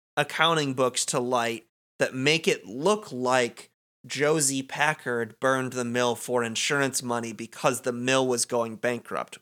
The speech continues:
In reality, the mill is not going bankrupt,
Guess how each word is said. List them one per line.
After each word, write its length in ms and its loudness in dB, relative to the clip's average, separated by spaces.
In 180 -8
reality, 580 2
the 160 0
mill 220 2
is 120 -4
not 380 0
going 300 -2
bankrupt, 580 -6